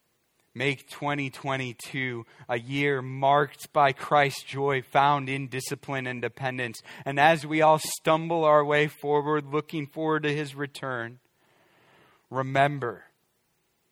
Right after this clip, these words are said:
don't miss this, okay? Remember that the same unearned gift of grace and love and joy from God, even on your worst day of being disciplined this year, even on that day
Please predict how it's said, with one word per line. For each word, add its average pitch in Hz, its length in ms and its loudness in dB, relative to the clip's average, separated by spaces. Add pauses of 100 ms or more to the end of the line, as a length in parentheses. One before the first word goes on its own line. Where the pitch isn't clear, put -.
(140)
don't 165 260 0
miss 160 280 0
this, 127 240 -4
okay? 151 260 0
Remember 151 640 2
that 143 180 -2
the 147 60 -4
same 175 560 0
unearned 165 680 0
gift 165 420 0
of 127 220 -4
grace 156 760 0
and 131 220 -4
love 156 360 8
and 127 200 -12
joy 160 320 -2
from 123 320 -8
God, 151 500 8 (240)
even 180 320 -4
on 160 240 4
your 151 160 -2
worst 147 520 -2
day 160 240 8
of 147 140 2
being 147 280 -2
disciplined 170 600 -2
this 180 280 0
year, 190 400 2 (600)
even 202 320 0
on 202 240 6
that 190 320 6
day 143 340 2